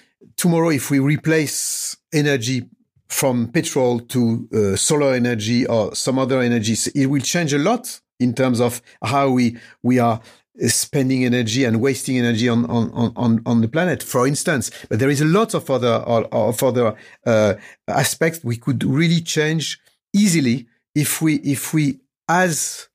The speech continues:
citizens, as private people, changing our mind. It's not a matter only, 'cause a lot of people could say, "Oh yes, but what I ca-, what can I do?" You know, as w-, one individual, "Okay, I can take care of my garbage and all that, but it's, it's not going to change everything."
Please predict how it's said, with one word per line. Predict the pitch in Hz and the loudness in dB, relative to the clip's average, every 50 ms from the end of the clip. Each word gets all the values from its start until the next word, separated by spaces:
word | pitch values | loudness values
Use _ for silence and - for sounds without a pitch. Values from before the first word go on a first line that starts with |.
| _ - | _ -6
citizens, | - - 135 117 143 120 104 104 107 101 98 - | -2 -2 0 0 2 2 2 2 2 0 0 -2
as | - - 143 147 - - | -2 -2 -2 -2 -2 -4
private | - 143 135 123 120 117 117 | -4 -2 -2 -2 -2 -4 -4
people, | - 123 117 120 113 98 85 - _ _ _ - | -4 -4 -2 0 0 0 0 -2 _ _ _ -8
changing | - 160 151 147 135 139 147 139 127 | -4 -2 -2 -2 -2 -2 0 0 2
our | 120 120 | 2 2
mind. | 123 113 107 95 - - - - | 2 0 0 -2 -6 -8 -8 -4
It's | 120 - | -2 0
not | 208 196 - | 0 0 0
a | 156 | 0
matter | 135 135 135 135 147 - | 0 0 0 0 -2 -2
only, | - 135 131 131 135 139 127 131 - - - | -2 0 0 2 2 2 0 -2 -4 -8 -4
'cause | 170 156 175 | -2 0 2
a | |
lot | 208 220 202 196 | 2 0 0 -2
of | 165 | -4
people | - 160 139 151 143 | -4 -4 -4 -4 -4
could | - 151 139 | -4 -4 -4
say, | - - 143 127 - - - - - | -2 -2 -2 -2 -4 -8 -16 -8 -2
"Oh | 156 165 | 0 2
yes, | 170 165 156 120 | 2 2 2 0
but | 127 135 131 - | -2 -4 -4 -4
what | 147 139 - 135 | -6 -4 -4 -4
I | 120 | -6
ca-, | - - 123 | -4 -2 -2
what | 139 139 - | -2 -2 -2
can | - 131 117 | -2 -2 0
I | 120 117 | 2 2
do?" | 120 147 143 117 | 2 2 2 2
You | 101 98 101 | 2 2 2
know, | 110 113 101 - - - - - | 2 0 0 -2 -6 -20 -12 -4
as | 127 127 120 104 110 | -2 0 0 0 0
w-, | 110 131 - | -2 -2 0
one | 131 139 139 | 0 0 2
individual, | 135 131 123 120 127 123 123 113 117 120 127 135 143 139 139 - - - - | 0 0 0 0 0 0 2 2 2 2 2 2 0 -2 -4 -12 -10 -4 -2
"Okay, | 127 - - 156 143 | -2 0 0 0 0
I | 123 | 0
can | 117 - 123 120 | 0 0 -2 -2
take | 120 147 139 127 - | 0 -2 -2 -2 0
care | 151 139 | 0 -2
of | 120 110 | 0 0
my | 123 120 117 110 | 0 0 0 2
garbage | 95 117 117 123 117 123 131 135 113 113 | 2 2 2 2 2 2 0 0 0 0
and | 107 113 | 0 2
all | 117 117 120 | 2 2 2
that, | 127 147 139 104 | 2 2 2 0
but | 104 104 | 0 0
it's, | 104 104 104 | 0 -2 -2
it's | 131 117 - 120 110 107 | -2 0 0 0 0 0
not | 123 139 135 | 0 0 0
going | 123 131 127 113 - | 0 0 0 0 -2
to | 113 110 | -4 -6
change | - - 131 127 120 110 120 | -2 0 0 0 0 0 -2
everything." | - - 127 127 139 110 - 113 98 | -2 0 0 2 2 2 0 -2 -4